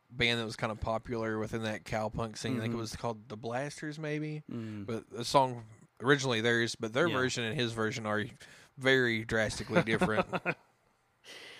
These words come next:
Speaker 2: He, uh, he even talked, I heard him in an interview talking about, um, uh, kinda going back to the Kentucky thing. He's like, "If you,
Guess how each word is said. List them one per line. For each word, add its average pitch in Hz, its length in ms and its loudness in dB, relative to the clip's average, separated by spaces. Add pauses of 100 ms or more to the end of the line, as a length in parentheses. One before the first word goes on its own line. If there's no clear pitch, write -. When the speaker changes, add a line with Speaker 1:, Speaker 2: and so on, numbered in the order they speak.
(420)
Speaker 2:
He, 151 240 0
uh, 127 260 2
he 143 80 -6
even 135 180 -4
talked, 120 340 -2
I 131 80 2
heard 123 180 -4
him 123 80 -4
in 117 100 -4
an 110 120 -6
interview 107 640 -6 (160)
talking 113 280 -4
about, 113 320 -2 (160)
um, 107 400 -4 (600)
uh, 110 140 -6
kinda 117 220 -4
going 117 260 -2
back 113 300 0
to 117 340 -2
the 113 160 -6
Kentucky 113 500 -6
thing. 101 460 -8 (560)
He's 123 240 -4
like, 120 340 0 (2000)
"If 139 240 -2
you, 147 400 -2